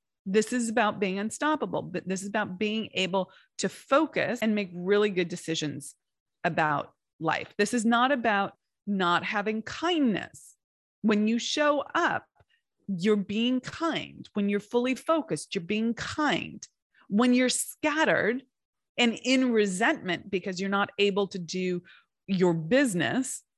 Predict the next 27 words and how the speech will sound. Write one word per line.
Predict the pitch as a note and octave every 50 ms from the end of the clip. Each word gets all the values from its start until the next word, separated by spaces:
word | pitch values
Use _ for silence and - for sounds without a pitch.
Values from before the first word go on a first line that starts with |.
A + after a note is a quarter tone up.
| _ _ _ _ _ _ -
that's | F#3+ G3 G#3+ G3+ B3 D#4+ E4 - -
not | G#3 G3 F#3+ F#3+ - E3+
being | G3+ F#3 F#3 G3 G3
kind. | - - C#4+ C#4 G#3 D3+ F3
You'll | F3 F3+ E3
be | D#3+ F#3+ F#3
snippy, | - - - C4 C#4 D#4 C#4 - E3 - - - _ _ _ _ _ _ _ _ _ - F3+
okay? | F3 - E3+ D#3+ E3 F#3+ G3+ - _ -
Trust | D4+ F4+ - -
me, | G3+ - - - _ _ _ _ _ _ -
I've | G3+ G3
been | G#3 B3+ C4 C4
snippy | - D#4 E4 - B3 G3+
before. | D3 D3+ E3 - - - - -
I | F3 F3+ G3
know | G3 A3 B3+ C4+
what | C4 C4+ B3+ C4
that | C#4 C4+ B3 - _ _ _ _ _ -
looks | B3 D#4 - - -
like | C#4 C#4+ - -
and | C#4 C4+ C4
sounds | - D4 D4 C#4 A#3 -
like. | - - - - _ _ _ _ _ - - - -
So | - - A#3
being | G#3+ G3 C4 C4 B3 B3
unstoppable | A#3+ A#3 A#3 - - - E4+ F4+ F#4 F4+ F4 B3+ F#3 F3 E3+ D#3+ D#3+ - - - - - - _ - -
is, | A#3+ A3+ F#3+